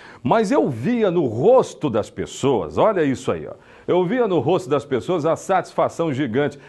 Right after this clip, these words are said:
E essa arquibancada que não demorou nem meia hora pra lotar, e ficou desse jeito aí que a nossa imagem está mostrando. Vou mostrar muito mais. Eu vou mostrar muito mais, porque existe um poderio das forças de segurança que ontem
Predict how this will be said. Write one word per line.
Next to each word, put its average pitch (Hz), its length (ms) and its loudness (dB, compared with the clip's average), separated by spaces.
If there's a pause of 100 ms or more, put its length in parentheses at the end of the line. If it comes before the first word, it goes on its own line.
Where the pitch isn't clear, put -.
(100)
E 139 120 4
essa 294 240 0
arquibancada 185 760 0
que 175 120 -2
não 220 200 0
demorou 202 480 2
nem 247 160 -2
meia 226 300 2
hora 175 260 2
pra 151 160 0
lotar, 131 560 0 (260)
e 113 80 -2
ficou 180 340 0
desse 170 500 -2
jeito 135 440 -4
aí 120 160 -2
que 156 120 -6
a 123 60 -2
nossa 135 300 -4
imagem 131 640 -2 (260)
está 147 240 -2
mostrando. 123 440 -2
Vou 226 140 0
mostrar 220 380 -2
muito 196 340 -4
mais. 117 760 -4 (220)
Eu 185 120 0
vou 233 140 2
mostrar 208 340 0
muito 185 320 -2
mais, 117 340 -2 (260)
porque 185 240 2
existe 196 580 0
um 175 120 -2
poderio 185 680 2
das 151 240 -2
forças 165 380 -2
de 139 100 -2
segurança 120 720 -4
que 185 180 -4
ontem 214 440 2